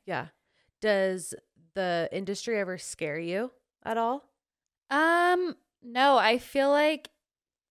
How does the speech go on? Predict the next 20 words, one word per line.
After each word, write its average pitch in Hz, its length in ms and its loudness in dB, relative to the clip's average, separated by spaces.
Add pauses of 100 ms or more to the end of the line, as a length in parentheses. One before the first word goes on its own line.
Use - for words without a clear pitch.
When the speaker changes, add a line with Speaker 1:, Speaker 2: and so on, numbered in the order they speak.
(160)
Speaker 2:
Aaron 247 260 2
and 262 140 0
I 269 80 0
have 254 260 -4 (220)
been, 233 320 0
'cause 262 300 -2
Aaron's 262 240 2
a 247 60 2
commercial 208 360 -8
photographer, 190 480 -10
Speaker 1:
Yeah. 180 160 0
Speaker 2:
for 202 60 -6
those 208 240 -10
who 226 100 -14
don't 208 140 -12
know. 196 280 -12 (680)
I 247 140 0
feel 247 360 -2
like, 277 300 2 (220)
and - 200 -4